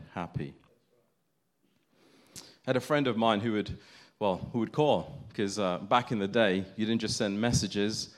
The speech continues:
you would call people on that device called a telephone, and you'd <laughs> have conversations.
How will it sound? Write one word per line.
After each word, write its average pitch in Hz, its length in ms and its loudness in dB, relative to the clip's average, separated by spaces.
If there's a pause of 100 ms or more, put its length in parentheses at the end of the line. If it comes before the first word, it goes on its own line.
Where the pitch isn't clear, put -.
(140)
you 104 120 -4
would 98 160 -4
call 151 240 2
people 98 500 2
on 92 180 0
that 85 280 -4 (120)
device 90 560 -2
called 98 260 -2
a 95 40 -2
telephone, 98 680 -2 (280)
and 95 180 -4
you'd 104 160 0
<laughs> 120 140 2
have 117 160 2
conversations. 117 1080 2